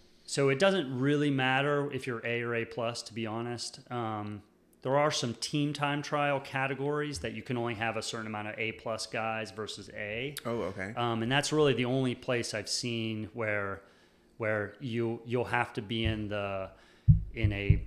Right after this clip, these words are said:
Speaker 1: in a, a higher category if you have more than, I think, two or three A plus guys
Speaker 2: Okay.
Speaker 1: on your, on your team.
Speaker 2: Um, so,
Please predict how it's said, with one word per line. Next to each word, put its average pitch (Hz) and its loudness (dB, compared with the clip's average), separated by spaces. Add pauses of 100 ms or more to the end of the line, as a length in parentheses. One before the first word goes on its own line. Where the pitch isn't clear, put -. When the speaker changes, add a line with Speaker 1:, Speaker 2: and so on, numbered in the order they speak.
(180)
Speaker 1:
in 113 -4
a, 98 -4 (360)
a 107 -8
higher 107 0
category 98 -4
if 95 -12
you 104 -4
have 95 -8
more 101 -6
than, 95 -8
I 95 -8
think, 95 -12
two 104 -8
or 95 -8
three 98 -10
A 92 -10
plus 92 -10
guys - -10 (160)
Speaker 2:
Okay. 87 -6 (260)
Speaker 1:
on 107 -4
your, 98 -8 (340)
on 104 -4
your 95 -8
team. 95 -8 (300)
Speaker 2:
Um, 92 -10 (420)
so, 110 0